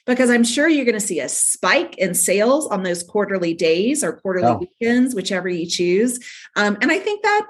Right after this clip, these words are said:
Speaker 1: I don't know, that just feels better to me.
Speaker 2: Yeah. You know, it's funny, when I worked at, you know, we did these monthly book sales at the Library Foundation,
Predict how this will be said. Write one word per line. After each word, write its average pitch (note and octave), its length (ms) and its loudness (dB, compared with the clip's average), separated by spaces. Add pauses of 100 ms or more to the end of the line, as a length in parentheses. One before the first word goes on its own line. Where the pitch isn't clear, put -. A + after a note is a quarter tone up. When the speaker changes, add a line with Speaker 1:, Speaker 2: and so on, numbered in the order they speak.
(160)
Speaker 1:
I D#4 100 2
don't F4+ 120 0
know, G3+ 160 0
that B3 180 0
just C#4 220 -4
feels A3 240 0
better E3 260 -2
to D#3+ 140 -14
me. C3 260 -12 (240)
Speaker 2:
Yeah. G2+ 200 -2 (260)
You G3 120 4
know, G#3+ 200 6
it's F3+ 140 0
funny, F#3 360 4
when D3 180 4
I C#3+ 60 2
worked D3+ 280 0
at, C#3 200 0
you B2+ 180 -8
know, B2+ 120 -2
we C#3 140 -6
did B2+ 260 -4
these B2 240 -6
monthly D3 320 0
book C#3+ 260 -4
sales A2 460 -2
at G2 100 -4
the G#2+ 80 -8
Library A2 440 0
Foundation, F#2+ 720 -6